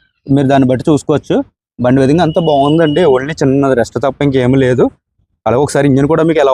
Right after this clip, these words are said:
ఉంది ఏంటనో చూపించేస్తాను, చూద్దామండి. ఒకసారి ఇంజిన్ సైడ్ అయితే చూసుకోవచ్చండి. ఎటువంటి మనకి, ఆ, ప్రాబ్లమ్స్ అయితే ఏమి లేవు. ఇంజిన్ సైడ్ కూడా చాలా బాగుంది, యాక్సిడెంట్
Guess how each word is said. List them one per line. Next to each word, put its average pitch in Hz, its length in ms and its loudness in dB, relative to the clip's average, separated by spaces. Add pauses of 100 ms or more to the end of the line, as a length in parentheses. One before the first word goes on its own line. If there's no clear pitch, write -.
ఉంది 143 180 -4
ఏంటనో 131 300 -4
చూపించేస్తాను, 127 580 -2
చూద్దామండి. 113 460 -2 (1200)
ఒకసారి 180 260 0
ఇంజిన్ 185 200 0
సైడ్ 202 140 2
అయితే 202 180 -2
చూసుకోవచ్చండి. 170 540 -2 (160)
ఎటువంటి 156 340 0 (140)
మనకి, 185 200 0 (140)
ఆ, 127 80 2 (240)
ప్రాబ్లమ్స్ 135 400 0
అయితే 170 140 -2
ఏమి 160 120 0
లేవు. 165 120 0
ఇంజిన్ 143 160 0
సైడ్ 147 160 0
కూడా 156 140 -18
చాలా 143 220 0
బాగుంది, 139 380 0 (1900)
యాక్సిడెంట్ 135 340 0